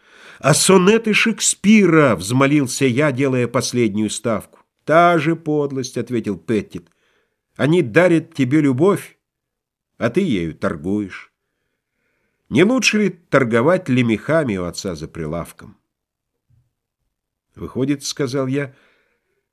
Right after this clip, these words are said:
что ты не считаешься с мировыми». «До свидания, старик», — сказал Петтит. «Авторитетами», — завершил я свое возражение.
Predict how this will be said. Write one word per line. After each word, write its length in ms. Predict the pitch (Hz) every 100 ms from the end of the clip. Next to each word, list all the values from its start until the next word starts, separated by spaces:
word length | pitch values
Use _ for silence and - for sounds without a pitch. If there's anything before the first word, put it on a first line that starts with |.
| _ _ _
что 240 | - 90
ты 260 | - 160 202
не 140 | 190
считаешься 960 | - - 101 101 131 143 127 - - 123
с 160 | -
мировыми». 720 | 117 117 110 110 92 131 127 123
«До 240 | 120 113
свидания, 760 | 127 - 117 123 175 190 117 73
старик», — 600 | - - 67 76 85 82
сказал 440 | - - 71 76
Петтит. 560 | 71 - 71 71 - - _ _
«Авторитетами», — 1400 | - 120 - - 123 113 - 160 240 247 190 139 95 67 _ _ _ _ -
завершил 580 | 80 104 101 - 104
я 140 | 87 85
свое 320 | - 82 78
возражение. 680 | 76 78 87 80 73 60